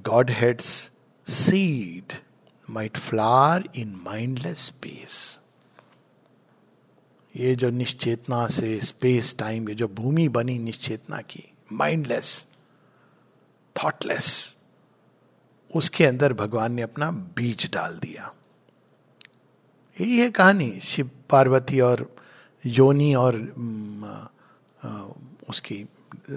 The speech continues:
ज्योतिर्लिंग की। This is the story कि भगवान ने अपने बीज को प्रवाहित करके जड़ जगत में डाल दिया, और इन दोनों का मिलन यही रूपांतरण का सार है। क्यों? उससे एक नई चीज प्रकट होगी,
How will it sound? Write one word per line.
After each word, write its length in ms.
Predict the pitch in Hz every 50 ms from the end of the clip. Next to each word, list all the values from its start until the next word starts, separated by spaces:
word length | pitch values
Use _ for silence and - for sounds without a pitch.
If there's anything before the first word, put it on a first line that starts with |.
| 127 107 107 110 - 107 107 113
ज्योतिर्लिंग 580 | 110 127 131 127 127 147 131 123 113 117 113 113
की। 140 | - 143 139
This 300 | 117 - 202 220 214 -
is 80 | -
the 200 | 311 247 165 -
story 280 | - 156 135 110 101 98 - - - _ _ _ _ _ _ _ _ _ _ _ _ -
कि 100 | - -
भगवान 440 | 127 104 113 123 123 131 139 180 214
ने 80 | 233 233
अपने 260 | 214 196 - 220 220
बीज 400 | 185 127 113 147 165 180 170 -
को 100 | - 214
प्रवाहित 580 | 196 - 151 123 113 127 131 135 151 196 190 -
करके 460 | - 156 135 123 - - 180 226 269
जड़ 280 | 196 123 151 156 180 202
जगत 380 | 185 147 156 143 151 147 143 - 185
में 180 | 202 208 160
डाल 300 | 117 120 123 127 127 120
दिया, 340 | 110 123 107 104 - - - - _ _ _ _ _ _ _ _ _ _ _ _ _ _ _ _ _ _ _ _ _ _ _ _ _ _ _ - _ _ _ _ _ - - - - _ _ -
और 120 | 160 165
इन 180 | 202 208 175 127
दोनों 320 | 135 151 185 220 254 269
का 160 | 240 - 208
मिलन 460 | 147 139 131 139 147 180 185 185 151 135
यही 260 | 139 147 175 220 240
रूपांतरण 640 | 202 196 180 156 151 143 143 143 - 135 139 139
का 140 | 135 - 160
सार 380 | 151 - - 220 208 208 208 -
है। 240 | - - - - - _ _ _ _ _ - _ _ _ - - _ - _ _ -
क्यों? 240 | - 247 285 254 247
उससे 280 | 202 - - - 269
एक 100 | 247 208
नई 320 | 143 131 131 156 185 220 214
चीज 320 | - - 220 214 180 -
प्रकट 380 | - - 139 123 135 113 - -
होगी, 360 | - - - - - -